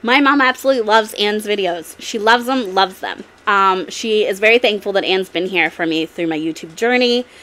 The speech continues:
You know, as a mom, it's been hard for her to ignore some of the things that I went through, but she knows it's for the best. I'm not bothered by it as far as needing to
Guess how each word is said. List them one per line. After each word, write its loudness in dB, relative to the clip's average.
You -2
know, 2
as 6
a 4
mom, 4
it's -10
been -4
hard -2
for -6
her -4
to -4
ignore 0
some -2
of 2
the 2
things -4
that 2
I 0
went -2
through, 0
but -4
she -6
knows 2
it's -14
for -4
the -6
best. 2
I'm 6
not 4
bothered 4
by 4
it 2
as -4
far 0
as 2
needing 4
to -4